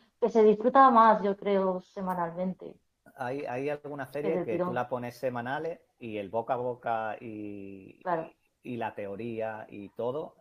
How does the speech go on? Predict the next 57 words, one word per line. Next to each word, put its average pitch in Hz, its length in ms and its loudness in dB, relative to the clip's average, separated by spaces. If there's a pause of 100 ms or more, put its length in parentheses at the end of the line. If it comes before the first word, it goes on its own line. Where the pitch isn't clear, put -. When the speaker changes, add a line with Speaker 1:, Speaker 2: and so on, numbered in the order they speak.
Speaker 2:
eh, - 140 -20
se 107 80 -10
disfrutan 104 440 -12
muchísimo, 85 680 -20
muchísimo. 85 420 -20
Speaker 1:
Sí, - 320 -12 (400)
ahí 156 120 -12
tienes 160 160 -6
razón. 160 340 -14 (800)
Speaker 2:
Pues, 120 420 2
Speaker 1:
Pero 185 80 2
bueno, 202 140 6
yo 196 100 8
Speaker 2:
muchas 196 60 -4
Speaker 1:
Sandman 220 320 10
Speaker 2:
gracias. 214 120 8
Speaker 1:
igual, 214 260 12
me 202 80 6
la 180 200 10
to-, 196 100 -2 (240)
me 208 80 4
la 202 80 10
tomaré 196 300 8
con 226 120 6
calma 202 380 8
porque 180 360 2
ando 202 260 6
muy 202 100 6
liada 202 240 10
últimamente 196 680 -2 (140)
Speaker 2:
La - 200 -2
Speaker 1:
y - 60 -2
Speaker 2:
vamos 180 220 2
Speaker 1:
no 175 120 0
creo - 160 0
que 175 60 -4
me 165 60 -2
haga 160 180 4
mar-, 160 160 0
Speaker 2:
hablando 185 180 -2
Speaker 1:
no 190 140 2
creo 208 160 6
que 202 60 6
haga 185 120 6
maratón. 156 340 -2 (500)
Speaker 2:
La 110 160 -8
hablamos, 113 360 -8
la 113 140 -10
vamos 113 260 -8
hablando 98 1080 -8
en 104 100 -12
el 185 60 -8
Speaker 1:
Sí, 180 60 -6
la 160 60 -6
Speaker 2:
canal. 151 80 -6
Speaker 1:
vamos 165 200 -8
hablando. 151 440 -8